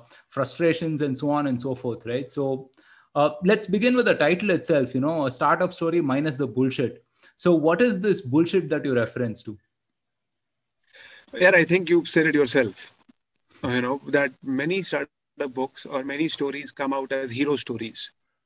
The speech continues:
Speaker 1: Right.
Speaker 2: You know, and I think, yes, the journey is very hard. If you come out successful, you know, maybe you can treat yourself like a hero, maybe others treat you like a hero. Uh,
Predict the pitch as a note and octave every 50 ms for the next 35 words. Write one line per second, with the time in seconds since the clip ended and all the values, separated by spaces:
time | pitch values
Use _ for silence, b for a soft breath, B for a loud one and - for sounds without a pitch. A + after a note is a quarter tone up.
0 | _ _ _ A#2+ A2 G2 - - _ _ - C3 D#3 F3+ - - _ - F3+ F#3
1 | G3+ G#3 G#3+ - _ _ _ _ _ _ _ _ _ _ - D3+ C#3 - D3+ E3+
2 | F#3+ F#3 - _ _ _ _ _ _ _ _ _ - D3+ D#3 D#3 D3 - - -
3 | - _ _ _ - _ _ - - _ - C#3 C3 A#2+ C#3 D3 D3 F3 F3 D3
4 | B2+ C#3+ C#3 D3 B2 B2+ B2+ C3 - - - - _ _ _ _ _ - - E3+
5 | E3 - E3 D#3 D#3+ E3 E3 E3 - E3 D#3 - - D#3+ D#3+ D3 - - A3 B3+
6 | C4 C#4+ - - _ F#3+ G3+ G3 F#3 F3 F3 F3 F3+ E3+ D#3+ - E3 D#3 - D#3
7 | D3+ C#3+ C#3 D3 D3 C3+ - E3+ D3+ C3+ D3 C#3+ C3+ D3+ C#3+ B2+ C#3 C#3 D3 C#3+
8 | C#3+ C#3 C#3 C#3 C3 C3+ D3 D3+ D3+ D3+ - - C#3+ C3+ A#2 C3+ C3 B2 A#2+ A#2
9 | - A#2 G#2+ A2 A2+ A2 - - _ _ _ _ b b b b b b b b
10 | b b b _ - D3 D3 C#3+ C#3+ C#3+ C#3+ C#3+ C#3 C#3 C#3+